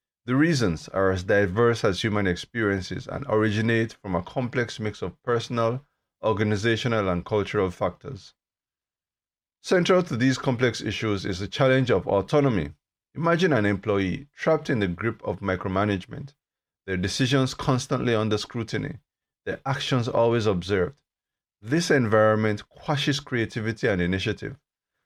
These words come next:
turning the dynamic hues of innovation into dull tones of mere compliance. This restraint,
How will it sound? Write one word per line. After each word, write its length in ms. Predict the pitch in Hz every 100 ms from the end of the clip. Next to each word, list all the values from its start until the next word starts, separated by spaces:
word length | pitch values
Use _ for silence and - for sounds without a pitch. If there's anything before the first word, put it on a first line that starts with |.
| _ -
turning 260 | 151 151
the 120 | 131 104
dynamic 640 | 101 101 110 131 135 135
hues 400 | - - 131 117
of 160 | 110 90
innovation 600 | 104 98 113 113 120 104
into 220 | 92 95
dull 360 | 87 117 113 101
tones 320 | - 104 101
of 120 | 82
mere 300 | 85 104 104
compliance. 800 | - 90 135 131 101 87 - - _ _ _ _ _ _ 95
This 300 | 151 190 -
restraint, 640 | 127 - - 117 78 -